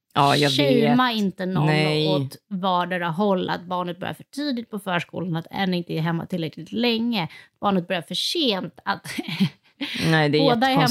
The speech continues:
Speaker 1: jättekonstigt.
Speaker 2: Alltså, låt folk göra som de vill. Alla har sitt vardagspussel och framförallt sitt barn.
Speaker 1: Ja, verkligen. Sen kan ju jag personligen, eh, bara utifrån min egen...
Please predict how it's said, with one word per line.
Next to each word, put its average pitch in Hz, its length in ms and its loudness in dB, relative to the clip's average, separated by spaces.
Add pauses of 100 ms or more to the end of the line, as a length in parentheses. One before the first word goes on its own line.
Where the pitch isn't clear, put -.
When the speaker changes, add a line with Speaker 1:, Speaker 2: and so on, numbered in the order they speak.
(100)
Speaker 1:
jättekonstigt. 233 200 -2
Speaker 2:
Alltså, 247 200 -4
låt 302 420 0
folk 214 320 -2
göra 196 220 0
som 190 180 -6
de 190 120 -8
vill. 190 200 -6
Alla 226 220 2
har 226 120 2
sitt 208 240 -4
vardagspussel 165 680 -6
och 170 60 -14
framförallt 170 380 -4
sitt 165 160 -12
barn. 160 520 -8
Speaker 1:
Ja, 175 440 4
verkligen. 156 580 0 (440)
Sen 202 140 4
kan 254 120 6
ju 240 80 6
jag 170 160 4
personligen, 180 920 2 (140)
eh, 147 180 -2
bara 160 300 2
utifrån 151 440 0
min 147 120 0
egen... 175 540 4